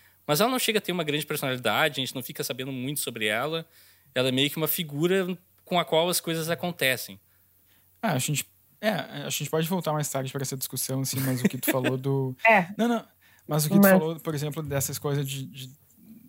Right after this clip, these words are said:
Speaker 2: a de ser só, sei lá, uma cena depois da outra, coisas que acontecem, eu entendo o que tu tá falando. Eu não aplico isso ao Roma, mas eu aplico isso um pouco ao Gravidade, assim.
Speaker 1: Gravidade Total, é.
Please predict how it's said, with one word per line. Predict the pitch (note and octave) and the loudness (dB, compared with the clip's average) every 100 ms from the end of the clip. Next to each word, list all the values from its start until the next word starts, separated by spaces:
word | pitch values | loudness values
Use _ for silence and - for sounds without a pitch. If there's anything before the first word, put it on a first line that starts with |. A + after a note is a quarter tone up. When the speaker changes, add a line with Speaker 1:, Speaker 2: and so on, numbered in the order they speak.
| - | -6
Speaker 2:
a | - | -2
de | C#3 | 0
ser | - D3+ | 2 2
só, | - C#3+ - | 2 0 -2
sei | - | -8
lá, | B2+ - F3+ | -6 -6 -4
uma | C#3+ | -4
cena | - C#3 C#3 | -2 -2 -4
depois | C#3+ C#3+ C3+ | -4 -4 -2
da | C3 | 0
outra, | A#2+ C3 C3 | 0 -2 -4
coisas | B2 C3+ | -2 -4
que | - | -4
acontecem, | C3 C3 B2 C3 C#3+ C#3 - - - - _ _ | -6 -6 -4 -4 -4 -4 -10 -20 -20 -20 _ _
eu | D3+ D3 | 0 4
entendo | D#3 D3+ D3 | 4 4 0
o | D#3 | 0
que | |
tu | - | -2
tá | - | -2
falando. | D3+ D3 C3 C3 D3 E3 D3+ | -2 -2 0 0 -2 -6 -8
Eu | - D#3+ | -2 0
não | F#3 G#3+ | 2 0
aplico | F3 D3+ D#3 D#3 | -2 -2 -2 -2
isso | D3+ C#3+ | -4 -2
ao | C3+ | -4
Roma, | B2+ B2+ C#3+ F3 | -2 0 0 -2
mas | E3+ D#3+ | 0 0
eu | D3+ | -2
aplico | - D3 D3 | -4 -6 -4
isso | C#3+ | -6
um | |
pouco | D3 C#3+ | -4 -2
ao | D3 | -2
Gravidade, | C#3 C#3+ D3+ D3+ C3+ B2 A2+ | -2 -2 -2 -2 -2 -4 -8
assim. | - A#2 | -10 0
Speaker 1:
Gravidade | A#2+ A2 G#2+ G2+ | 2 2 0 0
Total, | E3+ - E3 A2 | -2 2 2 2
é. | B2 A2 | -4 -6